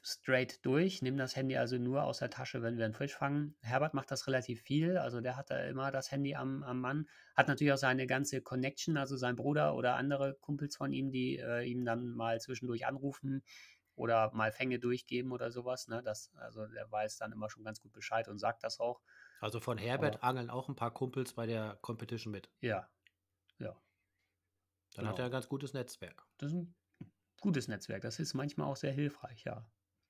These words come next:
Speaker 1: Kann auch stören, weil du kriegst viele Einflussfaktoren, die du nicht unbedingt hören willst. Du willst ja deinen Plan durchziehen,
Speaker 2: Mhm.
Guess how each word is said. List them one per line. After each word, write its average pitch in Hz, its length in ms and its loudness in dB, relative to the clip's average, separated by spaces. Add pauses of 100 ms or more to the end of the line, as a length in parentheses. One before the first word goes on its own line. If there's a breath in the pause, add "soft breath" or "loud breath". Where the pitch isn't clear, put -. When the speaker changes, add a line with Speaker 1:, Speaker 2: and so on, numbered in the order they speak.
(760)
Speaker 1:
Kann 170 160 6
auch 139 100 6
stören, 160 400 8
weil 131 160 2
du 127 60 0
kriegst 139 260 -2
viele 143 300 2
Einflussfaktoren, 143 840 2
die 123 60 0
du 127 140 0
nicht 123 260 -4
unbedingt 131 320 0
hören 123 220 2
willst. 147 220 0
Du 131 40 0
willst 120 140 -2
ja 117 80 0
deinen 113 160 2
Plan 117 260 2
durchziehen, 139 540 0 (200 loud breath)
Speaker 2:
Mhm. 104 280 -8